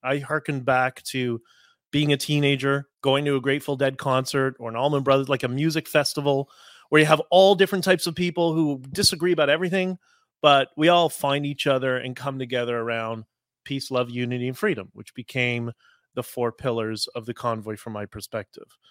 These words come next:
But I think India, in terms of a Canadian who learns about world history, serves as a very powerful example for that, which was, again, in the back of our heads,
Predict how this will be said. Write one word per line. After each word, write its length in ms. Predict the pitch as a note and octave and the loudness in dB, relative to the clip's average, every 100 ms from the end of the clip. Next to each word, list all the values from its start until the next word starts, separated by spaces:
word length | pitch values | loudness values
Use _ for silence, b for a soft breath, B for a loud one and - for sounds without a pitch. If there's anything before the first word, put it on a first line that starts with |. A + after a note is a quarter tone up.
| b b b b | b b b b
But 140 | D3 D3 | 6 6
I 60 | |
think 220 | D3 G3 - | 6 0 0
India, 640 | E3 F3 E3 C#3 A#2 A2+ - _ | 0 2 2 4 4 2 -6 _
in 200 | C#3 C3+ | -4 -2
terms 420 | B2 D3 C#3 C3+ B2+ | -2 -2 -2 -2 0
of 320 | B2 A#2 - _ _ _ - | 0 0 -8 _ _ _ -6
a 80 | |
Canadian 540 | B2+ D3 C#3 C#3+ C3+ C3 | -2 2 2 2 0 0
who 120 | C3+ | 0
learns 400 | B2+ C#3+ C#3+ C3+ | 2 2 0 -2
about 240 | B2 A#2+ | -2 -2
world 300 | B2 B2+ B2 | 0 -2 -2
history, 600 | B2+ C3 - A2 G#2 A2 - _ _ - | -2 -4 -4 -6 -10 -12 -18 _ _ -8
serves 360 | - D3 C3+ B2 | 0 2 0 -2
as 100 | A#2+ | -6
a 60 | |
very 260 | A2 C3+ C3+ | -2 -2 -2
powerful 600 | - B2+ B2 B2 B2+ B2 | -4 -2 -2 -2 -6 -8
example 500 | A2+ C#3+ E3+ D3+ G#2+ | -4 -4 -4 -6 -8
for 240 | - G#2+ | -8 -10
that, 260 | G#2 A2 A#2+ | -8 -10 -12
which 240 | C#3 B2 - | -8 -8 -6
was, 340 | A#2+ - - _ B2 | -6 -6 -12 _ -6
again, 340 | B2 A#2+ G2+ C3+ | -2 -2 -2 -6
in 140 | B2 | -4
the 60 | A2 | 0
back 340 | B2 A#2+ - | 0 0 -4
of 100 | A#2 | -6
our 80 | A2+ | -2
heads, 460 | C#3+ C#3 B2 - | 2 2 0 -8